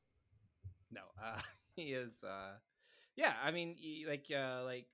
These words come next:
like, uh, Kieran pointed out, like, if you look at the actual interrupting, uh, G plus, like, he's the highest at that.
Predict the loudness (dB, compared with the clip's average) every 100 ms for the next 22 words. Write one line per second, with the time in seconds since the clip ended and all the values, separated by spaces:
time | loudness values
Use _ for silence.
0 | -6 -4 -2 0 0 -2 -4 -6 -8 -2
1 | -2 -2 -2 -2 -2 0 -2 -2 -4 -4
2 | -2 -2 -4 -8 -10 -14 _ _ _ _
3 | _ -10 -8 -8 -10 -12 -10 -8 -8 -12
4 | -14 -16 -12 -8 -8 -8 -14 -12 -10 -10